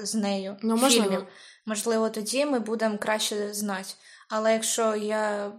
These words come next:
Speaker 1: не помиляюсь, вона тільки почала свою кар'єру
Speaker 2: Я не
Speaker 1: відносно.
Speaker 2: знаю. Мене вона відштовхує повністю. Я би не подивилася в житті з нею, мабуть, ніякий другий фільм.
Speaker 1: Через це я тобі й кажу, якщо хочеться щось схоже, в принципі, і по жанру,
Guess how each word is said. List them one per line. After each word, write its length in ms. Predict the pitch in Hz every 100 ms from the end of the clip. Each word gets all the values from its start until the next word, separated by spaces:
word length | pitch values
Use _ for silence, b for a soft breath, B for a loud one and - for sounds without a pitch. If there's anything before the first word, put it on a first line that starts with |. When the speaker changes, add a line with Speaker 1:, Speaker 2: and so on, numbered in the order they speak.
| -
Speaker 1:
не 220 | 214 214
помиляюсь, 500 | 214 214 233 277 269
вона 120 | 202
тільки 260 | 202 202 202
почала 360 | 202 - 214
свою 200 | - -
кар'єру 380 | - 202 202 208 202
Speaker 2:
Я 80 |
не 60 | 226
Speaker 1:
відносно. 220 | 240 240
Speaker 2:
знаю. 360 | 208 202 196 196 B B -
Мене 240 | 226 240
вона 180 | 233 214
відштовхує 540 | 208 202 220 208 - 202
повністю. 460 | 202 190 196 - 208
Я 120 | 196
би 120 | 196
не 100 | 196
подивилася 560 | 202 196 196 196 190 190
в 40 |
житті 300 | 185 185 202
з 60 | 190
нею, 240 | 180 185
мабуть, 340 | 190 190 196 202
ніякий 300 | 202 190 196
другий 260 | 202 190
фільм. 260 | 196 196 196
Speaker 1:
Через 520 | - 262 254 254 -
це 160 | 294 302
я 140 | 269
тобі 200 | 269 240
й 60 | 233
кажу, 260 | 233 233
якщо 280 | 226 220 240
хочеться 420 | 240 226 - 226
щось 220 | 226 220
схоже, 420 | - - 294 339 240
в 80 |
принципі, 580 | 226 240 233 226 226 - 220
і 600 | 214 - 214 214 208 208
по 100 | 214
жанру, 840 | 214 247 294 285 262 254 254 247